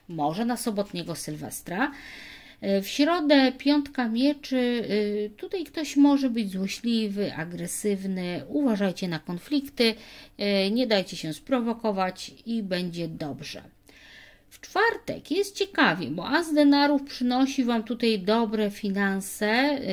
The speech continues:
y, wiadomości o finansach i bardzo dobry dzień.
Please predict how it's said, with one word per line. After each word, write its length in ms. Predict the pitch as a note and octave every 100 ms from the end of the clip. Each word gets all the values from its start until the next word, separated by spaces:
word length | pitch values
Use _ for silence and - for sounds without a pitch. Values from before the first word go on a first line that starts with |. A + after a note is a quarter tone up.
| F3+
y, 60 | E3
wiadomości 880 | F3+ G#3+ G#3 G#3+ G3+ A3 A3 - A3
o 100 | G3+
finansach 840 | - G3 G#3 A3+ A3+ A#3 A3 E3
i 280 | G3+ A#3 A#3+
bardzo 640 | G3 F3 F#3+ G3+ G3 G#3
dobry 560 | G3 F3+ E3 F3 F3 F3
dzień. 420 | E3+ F#3+ E3+ -